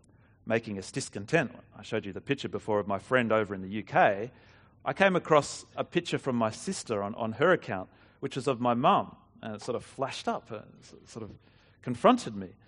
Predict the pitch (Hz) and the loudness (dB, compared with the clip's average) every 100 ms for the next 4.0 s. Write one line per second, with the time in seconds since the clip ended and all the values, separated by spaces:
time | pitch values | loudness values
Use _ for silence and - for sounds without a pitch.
0 | - - _ _ _ _ _ - 151 139 | -20 -20 _ _ _ _ _ -12 -2 6
1 | 185 175 120 120 113 - - 175 - - | 8 8 6 2 0 -2 -6 -4 -6 -16
2 | - _ _ - 139 139 - 214 254 117 | -20 _ _ -14 -10 -8 -2 -2 -2 -8
3 | - - 104 98 98 - 98 92 - | -10 -10 -8 -8 -10 -12 -12 -10 -12